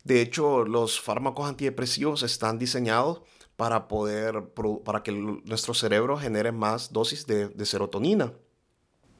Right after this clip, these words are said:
Además de la dopamina y la serotonina, tenemos otro tipo de hormonas como ser las endorfinas y la oxitocina.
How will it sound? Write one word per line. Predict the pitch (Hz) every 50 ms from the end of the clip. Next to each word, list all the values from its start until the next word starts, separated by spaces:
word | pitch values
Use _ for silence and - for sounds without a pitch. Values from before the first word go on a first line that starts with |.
| _ _ _ - - - - - - - - - - - - - - -
Además | - 120 127 127 120 123 151
de | 175 185
la | 165 147 123 104 92 76 60 - - _ _ _ _ _ _ _ _ _ _ _ _ _ _ _ _ _ _ _ _ _ _ _ _ _
dopamina | 120 120 104 113 110 - 110 107 110 113 127 127 117 110
y | 101
la | 107
serotonina, | 107 - 110 107 104 98 104 104 104 117 135 139
tenemos | 113 110 104 101 101 107 104 -
otro | 104 - 110 107
tipo | - 104 - 107
de | 104 107
hormonas | 101 101 101 104 113 117 127 -
como | - 95 98 101 95
ser | - 101 98
las | 101 104 107 107
endorfinas | 107 101 110 104 - - 107 120 131 143 139 147
y |
la | 147 -
oxitocina. | - - - 98 92 101 - - 190 233 220 185 175